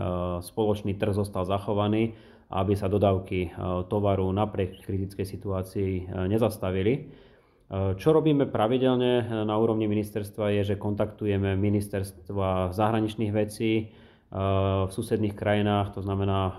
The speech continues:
takéto rozhovory sme absolvovali napríklad s kolegami z Maďarska, Českej republiky alebo Rakúska a snažíme sa koordinovať naše kroky tak, aby, e, sme v maximálnej možnej miere, e,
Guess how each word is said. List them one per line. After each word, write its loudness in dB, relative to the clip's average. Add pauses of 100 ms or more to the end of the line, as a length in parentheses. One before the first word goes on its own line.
(420)
takéto 0
rozhovory 2
sme -2
absolvovali -2
napríklad -6
s -16
kolegami -2
z -6
Maďarska, 0
Českej -4
republiky -4
alebo -2
Rakúska -2 (600)
a -6
snažíme 2
sa -4
koordinovať 0
naše -4
kroky -4
tak, -2
aby, 0
e, -4
sme -2
v -20
maximálnej 0
možnej -2
miere, 0
e, -12